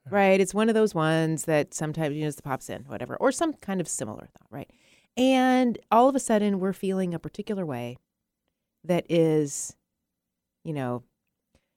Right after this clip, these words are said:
Speaker 2: maybe, you know, th-, those, those uncomfortable feelings that we're feeling.
Speaker 1: An unwelcome shift.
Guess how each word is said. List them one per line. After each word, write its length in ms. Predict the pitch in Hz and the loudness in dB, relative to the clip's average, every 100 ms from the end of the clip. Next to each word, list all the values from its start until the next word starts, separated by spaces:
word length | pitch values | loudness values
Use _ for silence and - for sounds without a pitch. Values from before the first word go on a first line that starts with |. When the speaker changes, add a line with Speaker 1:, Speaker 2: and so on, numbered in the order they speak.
| _ | _
Speaker 2:
maybe, 440 | 180 175 175 156 - _ | 0 2 4 2 0 _
you 100 | 156 | -16
know, 60 | - - _ - | -16 -20 _ -20
th-, 180 | - - | -12 2
those, 240 | 202 180 | 4 6
those 160 | 196 202 | 4 4
uncomfortable 440 | 202 294 277 240 | 2 2 2 2
feelings 420 | - 185 170 165 170 | 2 2 2 0 -2
that 120 | - | -2
we're 120 | 156 | -2
feeling. 420 | - 117 113 113 | -4 -6 -4 0
Speaker 1:
An 80 | 175 | 2
unwelcome 540 | 180 160 147 147 151 | 6 6 6 6 2
shift. 500 | 127 - 139 - - | 0 0 -2 -4 -18